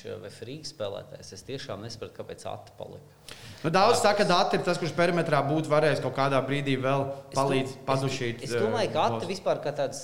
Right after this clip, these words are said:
Speaker 1: eh, lielums, eh, ir ļoti, eh, vajadzīgs jebkuram trenerim pie kaut kādas noteiktas situācijas, kas laukumā var izveidoties, kur var izlaist ar kaut kādu noteiktu uzdevumu,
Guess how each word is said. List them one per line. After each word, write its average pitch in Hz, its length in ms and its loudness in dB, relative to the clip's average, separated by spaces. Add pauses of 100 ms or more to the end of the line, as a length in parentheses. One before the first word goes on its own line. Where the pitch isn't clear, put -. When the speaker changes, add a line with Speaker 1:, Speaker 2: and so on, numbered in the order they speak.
Speaker 1:
eh, 127 180 -2
lielums, 170 680 -4
eh, 123 120 -2 (100)
ir 120 60 -8
ļoti, 135 380 -6 (120)
eh, 135 220 -4 (160)
vajadzīgs 117 640 -6
jebkuram 156 360 -8
trenerim 175 520 -10
pie 117 100 -12
kaut 117 200 -10
kādas 101 220 -8
noteiktas 135 460 -12
situācijas, - 720 -10
kas 104 160 -16
laukumā 123 440 -8
var 95 120 -12
izveidoties, 156 720 -10
kur 135 140 -10
var 104 160 -10
izlaist 180 560 -8
ar 113 60 -10
kaut 107 240 -12
kādu 107 180 -8
noteiktu 139 480 -10
uzdevumu, 160 420 -8